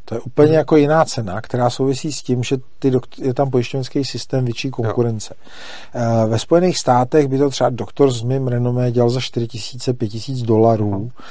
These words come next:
Speaker 1: Čili ta cena úplně
Speaker 2: Jasně.
Speaker 1: z pohledu český úplně vám vyrazí déšť.
Speaker 2: Ale vy byste nedělal na tom, vy byste nedělal na té low cost klinice, že?
Speaker 1: Ne, já teď vám řeknu,
Speaker 2: No.
Speaker 1: když je, když je low cost klinika,
Speaker 2: Aha.
Speaker 1: tak jsme zpátky zhruba na těch dvou tisících dolarech, což se tak nějak blíží tomu
Speaker 2: Aha.
Speaker 1: Německu.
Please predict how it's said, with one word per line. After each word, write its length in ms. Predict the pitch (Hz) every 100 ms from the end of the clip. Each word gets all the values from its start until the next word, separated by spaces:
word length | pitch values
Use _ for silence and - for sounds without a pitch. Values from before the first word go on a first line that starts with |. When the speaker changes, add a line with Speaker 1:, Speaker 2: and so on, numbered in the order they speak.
| -
Speaker 1:
Čili 220 | - 117
ta 120 | 110 127
cena 260 | - 131
úplně 300 | 143 120 131
Speaker 2:
Jasně. 120 | 139
Speaker 1:
z 20 | -
pohledu 300 | 123 127 135
český 480 | - - - 135
úplně 280 | 131 120 123
vám 140 | 131 127
vyrazí 360 | 113 113 107
déšť. 180 | 107 92
Speaker 2:
Ale 120 | 139
vy 100 | 135
byste 260 | 139 135 151
nedělal 360 | 147 139 139
na 100 | 139
tom, 440 | 131 139 135 139 139 131
vy 80 | 127
byste 260 | 127 123 135
nedělal 280 | 131 135
na 80 | 127
té 100 | 123
low 180 | 135 127
cost 180 | 131 127
klinice, 440 | - 131 127 123 -
že? 80 | -
Speaker 1:
Ne, 100 | 139 120
já 60 |
teď 120 | 160
vám 120 | 170 156
řeknu, 220 | 123 98
Speaker 2:
No. 60 |
Speaker 1:
když 140 | 120 -
je, 60 |
když 160 | 147 -
je 60 | 220
low 160 | 143 113
cost 220 | 113 -
klinika, 340 | 117 101 95 104
Speaker 2:
Aha. 160 | 92 - - - -
Speaker 1:
tak 140 | 185
jsme 140 | 185
zpátky 440 | 165 - 139 - 165
zhruba 300 | 143 143 151
na 80 | 143
těch 180 | 156
dvou 160 | 147 131
tisících 480 | 131 123 131 160 131
dolarech, 460 | 127 120 123 131
což 200 | - 120
se 80 | 139
tak 160 | 120 -
nějak 200 | 135 131
blíží 280 | 117 110 123
tomu 180 | 131 131
Speaker 2:
Aha. 40 | 123
Speaker 1:
Německu. 500 | 113 - - -